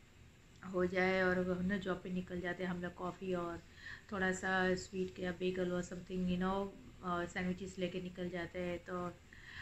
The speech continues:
हमारा breakfast हो जाता है। Lunch के time हम लोग ना probably, अ,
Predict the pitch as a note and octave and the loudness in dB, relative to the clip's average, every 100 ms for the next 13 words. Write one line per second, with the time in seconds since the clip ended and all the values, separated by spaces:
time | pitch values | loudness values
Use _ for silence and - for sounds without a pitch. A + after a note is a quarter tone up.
0 | - - - F#3 F#3+ F#3 F#3 F#3 F#3 F#3 | -14 -14 -6 -2 2 2 4 4 2 0
1 | F#3 G3 F#3+ G3 F#3 F3+ F#3 F3+ F#3+ F#3 | -4 -4 -6 -6 -4 -4 0 2 2 2
2 | - G3 G3 F#3+ F#3 F#3 F3 F#3 F#3 F3+ | -4 -4 -4 0 2 2 2 2 2 2
3 | F3+ - - F#3 F#3 F#3 F#3 G3 F#3+ F#3 | -2 -8 -6 -4 -2 -4 -4 -4 -4 -6
4 | - - - - - G2 F3+ F3 | -12 -14 -14 -14 -8 0 0 0